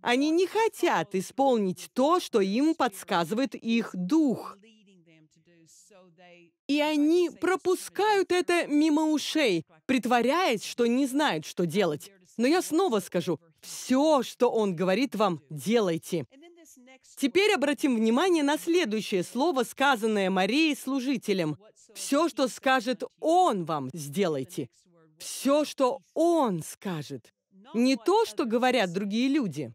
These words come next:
Не то, что говорят ваши финансы. Не то, что говорит экономика вашего региона. Не то, что говорит ваша зарплата. Не то, что говорят ваши родственники.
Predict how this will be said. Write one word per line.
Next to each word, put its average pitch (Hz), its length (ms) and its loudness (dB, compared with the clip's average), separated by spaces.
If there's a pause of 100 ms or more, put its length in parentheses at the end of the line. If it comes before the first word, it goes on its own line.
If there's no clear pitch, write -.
(460)
Не 254 240 2
то, 349 320 2
что - 200 0
говорят 254 460 0
ваши 196 340 0
финансы. 233 800 -2 (880)
Не 262 260 2
то, 339 600 2
что - 280 0
говорит 226 560 2
экономика 247 1040 2
вашего 196 600 0
региона. 208 760 -2 (640)
Не 254 260 2
то, 370 280 2
что - 180 0
говорит 233 480 0
ваша 208 420 2
зарплата. 254 800 -2 (380)
Не 247 200 2
то, 370 260 2
что 339 200 0
говорят 262 420 2
ваши 247 400 0
родственники. 165 960 -2